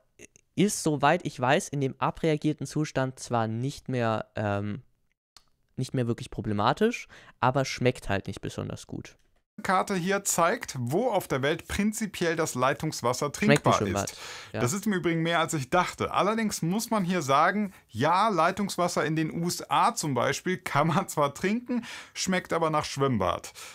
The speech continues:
Speaker 2: So verdammt frisch,
Speaker 1: True.
Speaker 2: klar und lecker wie das Leitung-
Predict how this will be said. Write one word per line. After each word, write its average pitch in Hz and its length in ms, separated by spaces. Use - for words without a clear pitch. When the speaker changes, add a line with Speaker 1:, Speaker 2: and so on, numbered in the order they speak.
Speaker 2:
So 165 200
verdammt 196 440
frisch, 214 500
Speaker 1:
True. - 160
Speaker 2:
klar 202 500
und 160 180
lecker 165 480
wie 156 80
das 151 220
Leitung- 156 340